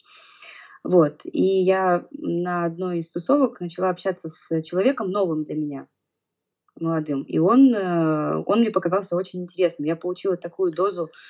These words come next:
э, удовольствия от, просто от общения, которой мне не хватало давно. Я прям неделю ходила заряженная.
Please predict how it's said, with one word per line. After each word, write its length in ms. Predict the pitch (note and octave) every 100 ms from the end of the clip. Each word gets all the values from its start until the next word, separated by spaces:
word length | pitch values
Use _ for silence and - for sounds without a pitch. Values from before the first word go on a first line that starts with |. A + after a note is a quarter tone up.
| - - -
э, 240 | E3 D#3 D#3+
удовольствия 640 | E3+ F3 F3+ D4+ - F3+
от, 120 | E3
просто 260 | G3 G3+ D#3
от 100 | D#3
общения, 640 | E3 - F#3+ D#3+ C#3+ - -
которой 300 | E3 F#3 F#3
мне 160 | F3+ F3
не 200 | - F3
хватало 460 | E3 E3 F3+ E3+ D#3+
давно. 440 | D#3+ E3 E3 D3 _ _ _
Я 180 | D#3+ F3+
прям 220 | F#3 F3+
неделю 380 | F3 E3 A3+ A#3+
ходила 400 | F3 E3 F#3+ F3
заряженная. 600 | D#3+ E3+ D#3 D3 C#3 C#3